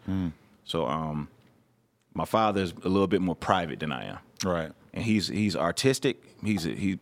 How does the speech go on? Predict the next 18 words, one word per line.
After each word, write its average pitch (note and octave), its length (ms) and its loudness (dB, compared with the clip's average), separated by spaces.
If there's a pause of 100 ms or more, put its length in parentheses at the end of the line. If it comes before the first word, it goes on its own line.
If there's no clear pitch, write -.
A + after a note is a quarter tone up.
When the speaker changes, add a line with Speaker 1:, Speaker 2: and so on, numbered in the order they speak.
Speaker 2:
he G2+ 160 -2
plays G#2 360 2
guitar, G#2+ 480 2 (720)
but E2+ 120 -2
he's G2+ 200 2
not G2 200 4
a F2 60 2
visual, E2 760 2 (400)
he's F#2 120 0
not G2 160 6
a E2+ 60 4
writer. F2 400 4 (320)
Speaker 1:
Mm-hmm. E2 300 -4 (100)
Speaker 2:
So F#2 280 4
a F2 40 6
lot G2+ 200 6
of G2 80 2
the, F#2+ 160 2